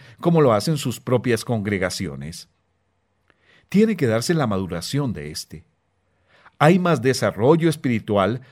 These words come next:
formación espiritual, que necesita darse antes de que ellos estén listos para un rol de liderazgo. Oh, Ambos podemos recordar a aquellos que lanzamos a roles de liderazgo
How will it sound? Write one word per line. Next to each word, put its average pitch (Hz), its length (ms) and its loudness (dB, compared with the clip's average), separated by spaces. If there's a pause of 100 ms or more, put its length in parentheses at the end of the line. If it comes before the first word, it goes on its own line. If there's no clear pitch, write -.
formación 123 580 0
espiritual, 113 720 -2 (200)
que 147 140 0
necesita 147 600 0
darse 143 340 0
antes 147 240 -2
de 131 120 0
que 107 200 -2
ellos 143 280 -2
estén 120 380 -2
listos 180 480 -2 (260)
para 110 260 4
un 160 300 0
rol 123 360 2
de 139 100 2
liderazgo. 90 840 -4 (320)
Oh, 117 400 4 (260)
Ambos 147 400 0
podemos 147 580 0 (180)
recordar 127 720 -2
a 131 100 2
aquellos 156 560 -2
que 123 160 -4
lanzamos 156 720 -2 (180)
a 117 140 2
roles 151 420 4
de 120 120 0
liderazgo 131 680 0